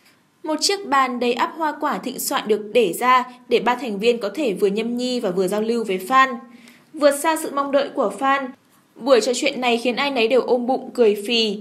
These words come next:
vì độ mặn của ba thành viên, nhất là anh cả Jin. Theo lời của trưởng nhóm R M, Jin kể lại rằng anh suýt lên cơn đau tim sau khi vừa tắm xong.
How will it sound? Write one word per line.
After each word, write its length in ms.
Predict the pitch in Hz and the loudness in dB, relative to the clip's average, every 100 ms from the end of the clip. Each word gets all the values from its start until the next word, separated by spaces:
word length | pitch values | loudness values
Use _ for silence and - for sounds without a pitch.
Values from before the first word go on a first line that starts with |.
| 208 | -4
vì 100 | 214 | 2
độ 180 | 208 208 | 4 2
mặn 180 | 240 247 - | -2 -4 -2
của 100 | 196 | 0
ba 180 | 208 | 2
thành 240 | 226 214 185 | 0 -2 -2
viên, 320 | 214 240 233 - - | 2 2 0 -10 -4
nhất 160 | 320 349 | -2 0
là 100 | 269 | 0
anh 220 | 247 247 | -2 -2
cả 200 | 247 196 | -2 -2
Jin. 360 | 185 247 262 240 - - - _ | -2 0 0 -2 -8 -18 -20 _
Theo 160 | 370 330 | -2 2
lời 200 | 302 247 | 2 4
của 120 | 220 | 2
trưởng 200 | 214 233 | 0 -2
nhóm 180 | 190 190 | -2 -2
R 380 | 262 269 269 269 | 0 2 2 0
M, 60 | 247 - - | -4 -12 -12
Jin 300 | 226 262 285 277 | -2 0 0 0
kể 140 | 240 | 0
lại 280 | 196 220 208 | 2 0 0
rằng 240 | 220 214 | -2 -2
anh 180 | - 233 | -2 -4
suýt 220 | 240 349 | -2 0
lên 180 | 294 269 | 0 -2
cơn 180 | 262 247 | -4 0
đau 160 | 254 | 0
tim 320 | 233 254 247 240 | 0 -2 -2 -2
sau 140 | 262 | -4
khi 200 | 247 247 | -2 -2
vừa 160 | 226 185 | 0 0
tắm 220 | 175 175 | -2 -4
xong. 360 | - 269 269 | 2 2 2